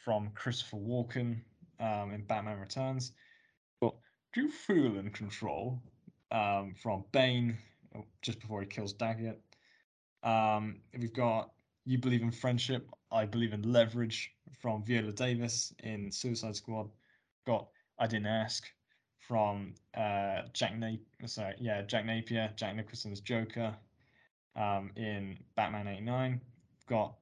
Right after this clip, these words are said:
"I own this hotel" from, um, you know, Dark Knight, uh, flexing on Harvey Dent. We've got "Daily Planet, do I own that one?" Or was that the other guy?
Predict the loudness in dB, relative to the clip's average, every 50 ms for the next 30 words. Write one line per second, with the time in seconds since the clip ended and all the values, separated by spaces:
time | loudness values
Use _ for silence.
0 | -12 -4 0 2 4 4 4 4 2 2 0 2 2 2 2 2 2 4 4 6
1 | 6 4 2 -2 -6 -12 _ _ _ _ _ -8 0 0 2 2 2 -2 -4 -6
2 | -10 -12 -18 _ _ _ -20 _ _ _ _ _ _ _ _ _ _ _ _ 0
3 | 2 2 2 2 0 -2 -6 -6 -6 -6 -6 -8 -8 -10 -12 -16 _ -4 -2 -2
4 | 0 0 -2 -2 -2 -4 -6 -10 -14 -12 -6 -4 -4 -4 -2 -4 -4 -6 -8 -12
5 | -20 _ _ _ _ _ _ _ _ _ _ _ _ _ _ _ _ _ _ _
6 | _ _ -20 -6 -2 -2 -2 -2 -2 -4 -4 -2 -2 -4 -4 -4 -2 -2 -2 -2
7 | -2 -6 -10 -14 _ _ -20 _ _ _ _ _ _ _ _ _ -8 -2 -2 -2
8 | -2 -2 2 4 4 6 6 4 2 2 2 2 2 2 0 -6 -10 -6 -2 2
9 | 4 4 4 4 2 4 2 2 2 2 2 4 4 4 2 0 -4 -12 -18 _
10 | _ _ _ _ _ _ _ _ -6 -4 -2 -2 -2 0 0 0 0 2 2 2
11 | 2 2 0 -2